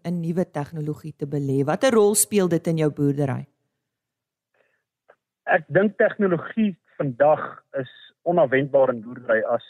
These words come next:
Speaker 2: as 'n mens nie gaan, gaan belê in tegnologie nie, gaan 'n mens agterraak en, en iewers gaan dit, gaan dit 'n ou inhaal. Jy weet, so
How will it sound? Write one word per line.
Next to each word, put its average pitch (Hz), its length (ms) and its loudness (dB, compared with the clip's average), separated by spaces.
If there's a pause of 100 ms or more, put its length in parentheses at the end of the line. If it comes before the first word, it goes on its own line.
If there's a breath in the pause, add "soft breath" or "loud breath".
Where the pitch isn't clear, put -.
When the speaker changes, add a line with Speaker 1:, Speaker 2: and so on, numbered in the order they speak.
Speaker 2:
as 127 160 -8
'n 139 60 -14
mens 135 160 -12
nie 180 100 -6
gaan, 175 260 -2 (440)
gaan 147 140 0
belê 135 400 4
in 165 120 -2
tegnologie 131 600 -2
nie, 143 160 -4
gaan 139 220 -4
'n 135 40 -6
mens 123 260 -8
agterraak 123 640 0
en, 113 260 -14
en 123 200 -18
iewers 160 240 -10
gaan 139 160 -2
dit, 131 120 0 (340)
gaan 143 100 -2
dit 127 140 -2
'n - 20 0 (100)
ou 139 160 0
inhaal. 110 420 2
Jy 123 80 -14
weet, 123 180 -6
so 156 280 2